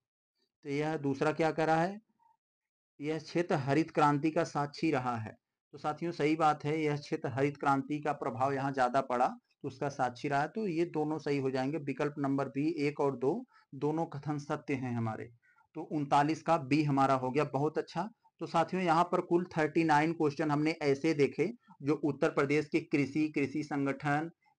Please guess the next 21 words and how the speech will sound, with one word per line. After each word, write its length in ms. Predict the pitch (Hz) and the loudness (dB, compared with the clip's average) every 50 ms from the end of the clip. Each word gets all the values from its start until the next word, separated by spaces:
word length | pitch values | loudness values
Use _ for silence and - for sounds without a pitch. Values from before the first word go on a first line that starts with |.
| _ - | _ -12
कृषि 320 | 151 147 147 - 160 151 | -12 -10 -8 -6 -4 0
योजनाएं 380 | 151 147 139 139 135 135 139 147 | 0 0 0 0 0 0 0 0
उससे 280 | 147 139 143 - 160 | 0 -2 -2 -4 -4
संबंधित 460 | 147 - 143 139 135 135 135 139 139 139 | -2 -2 -2 -2 0 0 0 0 0 0
था। 280 | - 143 147 196 240 - _ _ _ _ - | 0 0 -2 -2 -2 -6 _ _ _ _ -12
तो 60 | 156 | -10
उम्मीद 400 | 160 165 151 147 143 156 175 175 - | -6 -4 -2 2 2 2 2 0 0
करते 240 | 165 156 147 165 165 | -4 -4 -2 -2 -2
हैं 60 | 165 | 0
ये 120 | 160 165 | 0 0
आपके 340 | 175 151 143 143 - - 170 | 2 2 0 0 0 -2 0
लिए 160 | 156 156 165 | 0 2 0
बहुत 400 | 151 143 139 131 143 170 170 175 | 0 0 -2 0 0 -2 -2 -2
ही 60 | 165 | -4
लाभकारी 580 | 151 151 147 139 139 139 139 - 143 139 151 160 | -2 0 0 0 0 0 0 0 0 2 0 0
सिद्ध 300 | 151 - - 156 151 147 | -2 -4 -6 -6 -6 -6
होगा 360 | 143 120 117 147 147 147 151 | -6 -2 0 0 2 2 2
आने 320 | 147 147 143 139 139 139 143 | 0 0 0 0 0 0 0
वाले 240 | 135 131 131 131 | 0 0 0 0
एग्जाम 280 | 131 120 120 131 123 120 | -2 -2 0 0 0 0
में। 220 | 117 123 156 240 | 0 0 -2 -4